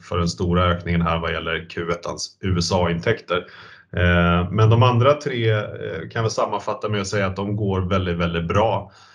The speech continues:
Eh, vi har tillväxt på mellan trettiofem och åttiofem procent på samtliga av de här förvärven. Och de är också en viktig pusselbit i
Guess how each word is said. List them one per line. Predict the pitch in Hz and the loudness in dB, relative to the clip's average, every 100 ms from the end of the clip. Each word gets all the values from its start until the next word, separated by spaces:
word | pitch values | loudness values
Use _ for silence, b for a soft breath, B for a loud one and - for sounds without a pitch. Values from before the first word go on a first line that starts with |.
| B _ 90 | B _ -6
Eh, | 90 87 92 | -4 -2 2
vi | 98 | 2
har | 101 | 4
tillväxt | 110 104 95 92 | 2 4 2 2
på | - | 0
mellan | 95 92 90 87 85 | 2 4 4 2 2
trettiofem | 104 92 87 98 92 87 87 | 0 -4 -4 0 0 0 0
och | 85 82 87 - | 0 -2 -6 -8
åttiofem | 95 - 92 92 87 85 | -8 -8 -4 -2 -2 -4
procent | 90 95 90 92 92 - | -4 -2 -2 -4 -12 -8
på | 87 85 | -4 -4
samtliga | - 90 87 - 95 | -2 -2 -2 -2 -2
av | |
de | 104 | -2
här | 101 | -2
förvärven. | 87 85 80 82 - - | -4 -4 -4 -8 -14 -14
Och | - | -4
de | 92 | 0
är | 90 | 2
också | 87 - 90 | 0 -2 -2
en | 87 90 | 0 0
viktig | 92 - 87 | -2 -4 -4
pusselbit | 87 - 85 82 85 82 | -4 -2 -2 0 0 -2
i | - 82 80 85 | -4 -4 -4 -10